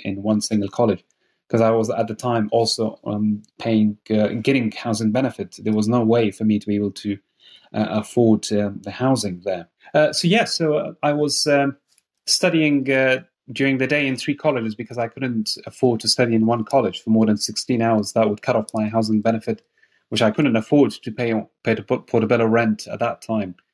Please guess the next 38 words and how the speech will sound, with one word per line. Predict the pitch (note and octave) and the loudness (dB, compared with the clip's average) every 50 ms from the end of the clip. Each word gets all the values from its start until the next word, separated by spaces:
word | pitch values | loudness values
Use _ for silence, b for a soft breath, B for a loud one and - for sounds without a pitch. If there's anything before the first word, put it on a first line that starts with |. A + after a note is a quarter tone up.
| _ _ _ _ _ _ | _ _ _ _ _ _
a | A#2+ A2+ G#2 | -6 -4 -4
huge | G2+ G#2+ A#2+ B2 A#2+ A2 - - | -2 0 2 2 2 2 0 0
rent, | A2 A2 A2 G#2+ F#2+ - - - | 2 2 2 2 0 -4 -8 -10
and | - G#2 G#2+ | -6 -4 -4
I | G#2 | -2
had | G2+ A#2+ A2+ - | -2 -2 -4 -4
to | - | -2
save | - B2 A2+ A2 | -2 0 0 0
money | A#2 A2+ G#2+ | 2 0 0
for | G#2 - G#2 | 0 0 -4
myself | G#2 G2+ G2 - - - B2 A#2 A#2 A#2 A2 - _ _ _ _ _ - - _ - | -4 -4 -4 -6 -2 0 2 2 2 0 -2 -6 _ _ _ _ _ -20 -20 _ -10
and | G#2+ G2+ G2+ G2 G2 - | -8 -8 -8 -8 -10 -8
pay, | - - A2+ A2 G#2+ G#2+ G#2 | -4 -2 2 2 4 4 2
um, | G#2 G2+ G2+ G#2+ G#2+ _ _ - - - | 2 0 -2 -4 -8 _ _ -20 -16 -10
uh, | - - G2 F#2+ - - - | -8 -8 -8 -8 -8 -10 -8
for | - - G#2+ | -4 -2 -2
expenses | G#2 - - - A2 G2+ - | -2 -2 -2 -2 -2 -2 -2
back | - - G2+ - - | -4 -4 -4 -4 -8
at | G#2 | -12
home | - - - A2 G2+ | -10 -4 -4 -4 -4
as | G2 F#2+ G2 | -4 -6 -2
well. | A2 A#2 A#2 A2+ | 0 2 2 2
So | - A2 | 0 -2
the | G#2 G#2+ G#2+ | -2 -2 -4
three | - - C#3 B2 | -2 0 -2 0
colleges | - - A#2+ A2 G#2+ G#2+ G#2+ G#2 | 0 0 0 0 0 -2 -2 -2
were | A2 G#2 | -2 0
Maida | G#2 A#2 A#2 A#2 A2+ A2 | 2 0 0 0 -2 -4
Vale, | - A2+ G#2+ G#2 G#2 G2+ b b b b b b b _ - | -2 0 0 0 0 -2 b b b b b b b _ -2
Westminster | B2 A2+ - - A2 A2 G2+ - - G#2+ | 0 0 0 0 0 0 0 0 -2 -4
Kingsway, | G#2+ - B2 B2 A#2 A2 G#2 - A2 A2 G#2+ G#2+ G#2 G#2 | -2 -2 0 0 2 0 0 0 0 0 2 2 2 0
and | G#2 G#2+ G2+ - | -2 -6 -10 -8
King's | - B2+ B2 A2+ - - | -6 -6 -6 -6 -6 -8
Cross, | - - A#2 A2 G#2+ G#2 - | -4 0 0 2 2 0 -2
and | - - G2+ G2+ | -4 -6 -8 -8
the | G2+ | -6
Hammersmith | G2 - A#2+ A2 G2+ - - A2+ G#2+ - | -4 0 0 0 0 0 -2 -4 -4 -2
College. | - - G2+ F#2+ F#2+ F#2+ - | -4 -4 -4 -4 -4 -8 -10